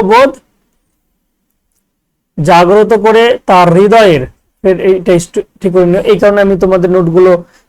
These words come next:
পিডিএফ গুলো এখন টেলিগ্রামে দিতে চাই না, কারণ এগুলো মিস্টেক যেগুলো আছে সেগুলো তোমরা নোট লেখার সময় ঠিক করে নেবে স্পেলিংগুলো। ওকে, হৃদয়ের পরিবর্তন ঘটানো।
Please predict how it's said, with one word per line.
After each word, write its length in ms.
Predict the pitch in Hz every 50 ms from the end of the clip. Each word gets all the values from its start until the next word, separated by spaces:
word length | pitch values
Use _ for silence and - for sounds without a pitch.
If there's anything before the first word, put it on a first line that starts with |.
| _ -
পিডিএফ 240 | 196 180 170 202 196
গুলো 200 | 175 185 190 185
এখন 220 | 180 - - 196 185 180
টেলিগ্রামে 420 | - 190 180 180 165 180 180 175 175
দিতে 200 | 170 170 175 170
চাই 180 | - 185 170
না, 160 | 175 190 233
কারণ 220 | 220 - 185 175 170
এগুলো 180 | 170 170 175 180
মিস্টেক 400 | 175 175 180 165 - - 220 196 180
যেগুলো 220 | 196 185 190 190
আছে 220 | 180 - - 254 285 403 - _ _ _ _ _ -
সেগুলো 260 | - - 180 180 185
তোমরা 300 | 175 180 190 226 262 403
নোট 240 | 392 269 185 190 175 180 -
লেখার 200 | 185 165 190 175
সময় 180 | 165 190 226
ঠিক 180 | 226 - - 175
করে 140 | - 202 185
নেবে 220 | 170 165 156 160 156
স্পেলিংগুলো। 440 | - - 180 156 160 147 147 151 165
ওকে, 160 | 165 - 254 247 - _ _ _ _ _ _ - 160
হৃদয়ের 460 | 180 214 185 226 220 220 233 240 214
পরিবর্তন 680 | 190 190 202 196 185 190 180 196 185 175 - 247 247 233
ঘটানো। 460 | 170 170 175 170 165 147 135 123 120